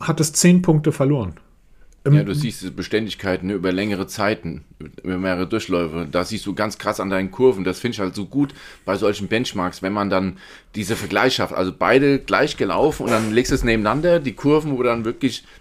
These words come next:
Speaker 2: der Laie aussieht, wie sich das verändert. Das finde ich halt so super toll gemacht.
Speaker 1: Und dieses, dieses Asus, das ist von,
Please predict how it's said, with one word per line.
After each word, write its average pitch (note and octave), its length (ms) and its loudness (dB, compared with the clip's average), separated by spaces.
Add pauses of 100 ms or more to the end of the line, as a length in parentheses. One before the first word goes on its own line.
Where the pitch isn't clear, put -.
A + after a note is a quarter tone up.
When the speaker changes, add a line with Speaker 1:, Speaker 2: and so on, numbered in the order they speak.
(100)
Speaker 2:
der F#2+ 140 2
Laie A2 320 4
aussieht, A2+ 440 0 (300)
wie A#2+ 100 2
sich A2 100 -4
das A2+ 180 -4
verändert. B2 440 0
Das E3 140 -4
finde G3+ 160 -4
ich - 80 -8
halt C#3+ 100 -2
so C3+ 100 -4
super C3 260 -6
toll B2 160 -4
gemacht. A2+ 240 -6 (480)
Speaker 1:
Und D3 300 4
dieses, D3 300 4
dieses C#3+ 340 4
Asus, E3+ 380 2
das C#3 200 2
ist D3 120 -2
von, D3+ 280 4